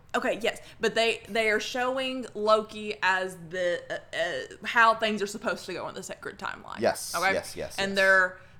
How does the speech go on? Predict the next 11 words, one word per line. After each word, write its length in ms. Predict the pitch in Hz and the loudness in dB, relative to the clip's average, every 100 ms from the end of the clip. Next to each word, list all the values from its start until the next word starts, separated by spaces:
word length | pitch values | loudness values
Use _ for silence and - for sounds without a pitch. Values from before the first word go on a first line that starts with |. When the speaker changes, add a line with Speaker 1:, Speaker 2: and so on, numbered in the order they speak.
| - | -12
Speaker 1:
saying, 440 | - 247 240 233 | 2 2 4 2
like, 140 | 220 208 | 2 4
there's 200 | 214 202 | 2 2
the 80 | |
argument 440 | - 226 233 220 196 | 4 2 2 -8 -4
being 280 | 214 202 196 | 0 0 0
made 480 | 196 202 196 190 | 0 2 0 -2
that, 180 | 165 - | -2 -4
like, 400 | 160 143 110 - | -2 -2 -2 -8
the 140 | 180 175 | -6 -4
Avengers 840 | 165 208 208 208 202 190 196 | -2 -4 0 2 2 0 -6